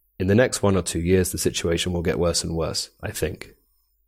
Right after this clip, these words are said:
Washington in September imposed sanctions on China's military for the S four hundred purchases, prompting a fierce rebuke from Beijing. It also warned India, Saudi Arabia, and Turkey that they too could face consequences for buying the systems.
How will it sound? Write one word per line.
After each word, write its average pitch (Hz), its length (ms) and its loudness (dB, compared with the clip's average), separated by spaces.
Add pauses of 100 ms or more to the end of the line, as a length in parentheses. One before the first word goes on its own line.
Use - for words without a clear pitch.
(1200)
Washington 123 440 4
in 104 100 6
September 95 540 2
imposed 85 340 2
sanctions 87 480 0
on 78 80 -4
China's 76 380 -4
military 73 420 -4
for - 140 -6
the 80 140 -4
S - 200 -4
four 76 200 -6
hundred 80 320 -4
purchases, - 600 -6 (320)
prompting 90 340 0
a 87 60 -2
fierce 95 400 2
rebuke 85 320 -4
from - 180 -8
Beijing. 90 480 0 (840)
It - 80 0
also 104 240 4
warned 87 320 0
India, 101 460 2
Saudi 90 300 2
Arabia, 87 360 2
and 90 100 -2
Turkey - 460 2 (300)
that 90 100 -2
they 113 140 6
too 139 260 6
could - 180 0
face 82 200 2
consequences - 680 0
for 90 60 -4
buying 80 280 -2
the 78 60 -4
systems. - 540 0